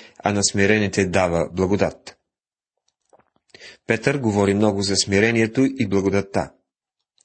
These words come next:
Горделивият човек няма да е способен да опита Божията благодат. Само когато дойдем със смирение,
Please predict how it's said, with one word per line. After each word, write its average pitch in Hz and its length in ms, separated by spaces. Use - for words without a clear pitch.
Горделивият 107 560
човек 120 320
няма 139 260
да 127 80
е 113 40
способен 107 540
да 101 80
опита 95 360
Божията 98 480
благодат. 95 480
Само 123 380
когато 101 320
дойдем 135 300
със 135 160
смирение, 131 600